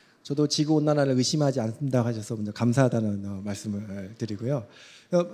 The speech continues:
그 최 교수님 말씀하신 것처럼 당연히 최근의 자료가 더 신빙성이 있고 과거의 자료가 더, 덜 이제, 아, 믿을 만합니다.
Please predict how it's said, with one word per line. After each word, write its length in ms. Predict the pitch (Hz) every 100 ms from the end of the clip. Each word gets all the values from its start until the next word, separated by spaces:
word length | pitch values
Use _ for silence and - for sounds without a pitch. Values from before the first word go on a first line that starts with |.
| - _
그 180 | - 165
최 100 | 202
교수님 280 | 226 220 190
말씀하신 440 | 147 180 165 180
것처럼 480 | 170 160 131 131 120
당연히 680 | - 127 170 160 131 127 113
최근의 600 | - 208 214 214 202 185
자료가 440 | 139 131 131 139
더 120 | 127
신빙성이 580 | 123 185 196 185 180 123
있고 380 | 92 - 180 220 _ _ _
과거의 400 | - 127 151 170
자료가 340 | 143 123 127 139
더, 220 | 139 135
덜 480 | 139 165 180 156 135
이제, 300 | 117 110 120
아, 120 | 110
믿을 220 | 117 123
만합니다. 540 | 123 120 139 127 110